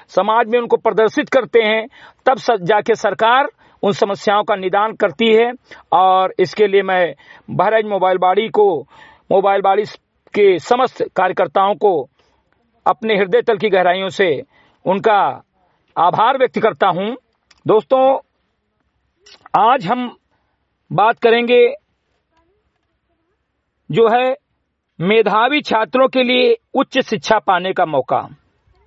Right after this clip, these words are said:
दोस्तों, तमाम तरह की scholarship योजनाएं चल रही हैं आजकल। जो मेधावी छात्र हैं, आर्थिक रूप से कमजोर वर्ग के छात्र हैं,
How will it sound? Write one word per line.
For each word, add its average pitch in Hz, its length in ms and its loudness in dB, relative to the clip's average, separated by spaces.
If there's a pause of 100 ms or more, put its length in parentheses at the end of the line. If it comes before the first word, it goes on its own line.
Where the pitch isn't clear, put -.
(840)
दोस्तों, 311 540 4 (340)
तमाम 285 380 0
तरह 262 260 0
की 262 260 -2
scholarship 233 600 -2
योजनाएं 190 420 2
चल 170 200 -2
रही 139 200 -4
हैं 120 280 -8
आजकल। 160 500 -2 (1160)
जो 269 140 2
मेधावी 254 500 2
छात्र 254 440 0
हैं, 131 300 -6 (1040)
आर्थिक 240 380 0
रूप 269 140 -2
से 277 160 -2
कमजोर 262 600 0 (220)
वर्ग 247 260 0
के 262 160 -2
छात्र 254 420 -2
हैं, 139 280 -4